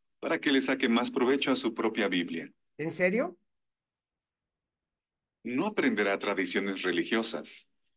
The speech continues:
Speaker 1: sino lo que la Biblia enseña.
Speaker 2: ¿En serio? ¿Mil novecientos catorce?
Speaker 1: Los cursos son gratuitos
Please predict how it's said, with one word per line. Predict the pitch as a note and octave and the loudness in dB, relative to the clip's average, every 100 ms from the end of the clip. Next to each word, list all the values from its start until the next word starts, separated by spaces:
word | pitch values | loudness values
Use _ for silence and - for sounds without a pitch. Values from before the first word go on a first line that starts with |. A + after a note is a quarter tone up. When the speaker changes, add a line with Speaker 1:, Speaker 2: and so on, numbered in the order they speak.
| - | -12
Speaker 1:
sino | - A#2+ G2+ F#2 E2+ | -6 -2 0 0 0
lo | E2 | -2
que | - | -4
la | D#2+ D#2 | -6 -6
Biblia | G#2 A2+ A2+ G#2+ | -4 -2 0 0
enseña. | G2 - F2 D#2 - - _ _ _ _ | 0 -4 -6 -8 -14 -18 _ _ _ _
Speaker 2:
¿En | C3+ D3+ | -8 -8
serio? | C#3 E3 E3+ A3 - | -4 -2 2 0 -2
¿Mil | - G#3+ | 2 4
novecientos | B3 A3+ A#3 A3+ A#3 - | 6 4 0 -2 -2 -4
catorce? | A3 G3+ F#3+ F#3 D#4 - _ - | -2 0 -2 -2 -6 -6 _ -6
Speaker 1:
Los | G#3 A#3 A3+ | 0 2 0
cursos | - G#3+ - - | -2 -2 0 0
son | - B2+ | 2 2
gratuitos | B2+ A#2+ A#2+ G2+ E2+ E2 - - | 4 2 2 0 0 -6 -6 -10